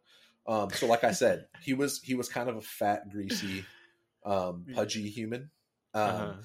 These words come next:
Speaker 1: and when he had a, he had a specific gait when he walked. He looked kinda like a penguin.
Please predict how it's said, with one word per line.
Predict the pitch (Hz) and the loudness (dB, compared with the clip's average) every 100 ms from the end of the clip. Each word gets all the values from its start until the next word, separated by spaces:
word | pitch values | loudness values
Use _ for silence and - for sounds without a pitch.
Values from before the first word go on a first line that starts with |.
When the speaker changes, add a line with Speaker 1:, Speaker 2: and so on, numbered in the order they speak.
| - - - | -18 -14 -2
Speaker 1:
and | 120 123 | 0 0
when | 120 | -4
he | 139 | -2
had | 135 147 | 4 6
a, | 120 104 | 6 4
he | 131 | 2
had | 139 | 2
a | 127 | 2
specific | - 110 - 120 117 - | -2 -4 -4 -2 -4 -6
gait | 98 101 95 - - _ | -2 -2 -2 -10 -14 _
when | - 95 | -12 -10
he | 98 | -8
walked. | 87 82 - - - - _ _ _ _ | -8 -8 -12 -14 -20 -20 _ _ _ _
He | 123 | -4
looked | 104 113 196 - - - - _ - - | -2 2 2 2 -2 -12 -12 _ -12 -4
kinda | 135 139 131 | -4 0 0
like | 113 107 - | 0 -2 -4
a | |
penguin. | - - 110 90 80 | -8 -6 -6 -8 -12